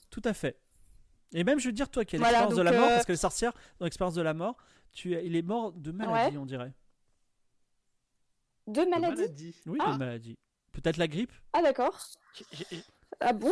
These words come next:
Speaker 2: d'accord. Pourtant, il était enfermé qu'un ours et il est mort de
Speaker 4: j'ai, j'ai
Speaker 2: maladie.
Speaker 4: une question,
Speaker 2: Ok.
Speaker 4: euh, Fibre, pendant qu'elle est en train de faire ça. Je, je, je regarde les écussons du chevalier.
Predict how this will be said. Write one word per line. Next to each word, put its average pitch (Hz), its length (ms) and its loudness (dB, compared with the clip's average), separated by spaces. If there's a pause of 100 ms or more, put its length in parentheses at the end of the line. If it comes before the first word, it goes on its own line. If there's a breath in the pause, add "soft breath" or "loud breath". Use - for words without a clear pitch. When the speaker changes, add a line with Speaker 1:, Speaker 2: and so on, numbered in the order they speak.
Speaker 2:
d'accord. 302 300 4
Pourtant, 294 280 2
il 247 80 8
était 254 140 4
enfermé 277 360 6
qu'un 262 220 6
ours 349 260 4
et 254 180 6
il 240 60 2
est 254 40 4
mort 262 140 4
de 254 60 4
Speaker 4:
j'ai, 247 60 2
j'ai 247 60 2
Speaker 2:
maladie. 240 180 0
Speaker 4:
une 262 60 0
question, 214 400 -2
Speaker 2:
Ok. 175 100 0
Speaker 4:
euh, - 80 2
Fibre, 208 320 -10
pendant 170 200 -2
qu'elle 170 160 -4
est - 20 -2
en 170 80 -2
train 185 160 -6
de 175 60 -6
faire 160 180 -4
ça. 240 220 -4
Je, 175 260 -6
je, 147 540 2 (100)
je 139 220 -6
regarde 180 560 0
les 160 460 -4
écussons 185 500 -6
du 180 100 -8
chevalier. 165 540 0